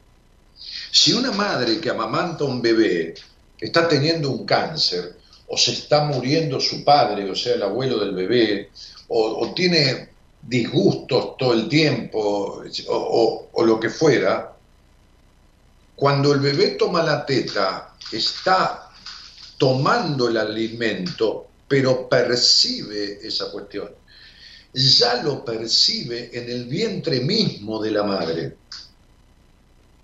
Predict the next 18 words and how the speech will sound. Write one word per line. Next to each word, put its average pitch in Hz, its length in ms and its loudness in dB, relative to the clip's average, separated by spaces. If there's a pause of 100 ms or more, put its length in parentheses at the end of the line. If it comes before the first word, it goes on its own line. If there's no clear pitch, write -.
(1600)
No 185 160 -4
es 226 180 0
que 123 200 2
yo 135 160 4
estoy 123 400 0
inventando 101 1160 0
algo, 80 680 -6
es - 140 -6
que 156 220 2
esto 165 200 0
está - 460 -2
comprobado 110 1120 2
científicamente. 101 1600 -4 (2500)
Como 120 260 4
científicamente 143 1200 2
hubo 123 340 0
un - 40 -8
japonés 131 880 2